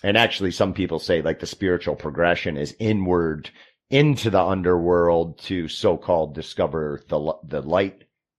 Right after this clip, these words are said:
which just means, like, clarity and understanding rather than mystery. And, uh, both of them drive the whole system. And, um, and I will say,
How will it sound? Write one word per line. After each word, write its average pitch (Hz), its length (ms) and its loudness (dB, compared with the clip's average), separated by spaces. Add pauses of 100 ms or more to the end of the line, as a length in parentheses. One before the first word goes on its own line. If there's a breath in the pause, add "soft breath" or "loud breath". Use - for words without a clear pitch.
(240)
which 143 200 0
just 165 220 2
means, 113 260 2
like, 98 180 4
clarity 82 540 2
and 80 140 -4
understanding 76 800 -6
rather 73 300 -6
than 71 240 -8
mystery. 76 640 -8 (480)
And, 73 320 -8
uh, 78 100 -2
both 107 320 4
of 87 140 2
them 82 220 0
drive 82 360 2
the 78 140 -2
whole 76 460 -4 (120)
system. 73 680 -10 (840)
And, 104 800 4 (280)
um, 101 480 2 (340)
and 156 160 6
I 151 100 10
will 175 240 8
say, 185 500 4